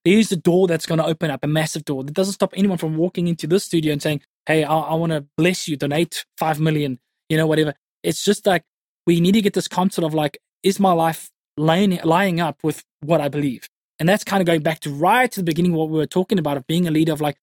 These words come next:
does my life line up? Like, okay, I'm gonna seek the kingdom of God, hundred percent,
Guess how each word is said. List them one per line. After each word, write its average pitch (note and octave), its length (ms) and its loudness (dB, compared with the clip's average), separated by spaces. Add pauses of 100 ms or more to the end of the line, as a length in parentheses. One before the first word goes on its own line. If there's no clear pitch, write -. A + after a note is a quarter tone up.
(160)
does F3+ 220 0
my E3 120 2
life D#3 220 0
line D3 200 -2
up? C#3+ 140 -6
Like, D3 160 -4 (220)
okay, D#3 100 -4
I'm G3+ 100 2
gonna G#3+ 100 4
seek F3+ 160 -6
the F#3 80 -4
kingdom D#3+ 280 -2
of D3 100 -6
God, D#3 260 0
hundred E3+ 240 -2
percent, D#3+ 280 -6